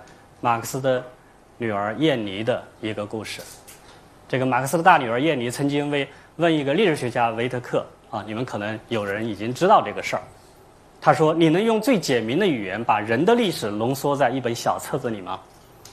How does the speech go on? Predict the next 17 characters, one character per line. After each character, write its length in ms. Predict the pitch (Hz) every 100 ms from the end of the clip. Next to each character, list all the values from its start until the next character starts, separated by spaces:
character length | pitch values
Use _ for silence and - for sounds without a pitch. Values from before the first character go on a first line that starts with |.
| - -
维 100 | -
特 80 | 151
克 160 | 160 147
说 200 | 135 131
：“不 180 | - 139
必， 160 | 113 - - - - - - - - - -
只 100 | 156
要 140 | 156
四 180 | - 156
句 160 | 135 113
德 180 | - 123
国 160 | 131 123
谚 160 | 180
语 180 | 156 92
就 180 | 90 98
够 220 | 113
了。 60 | 98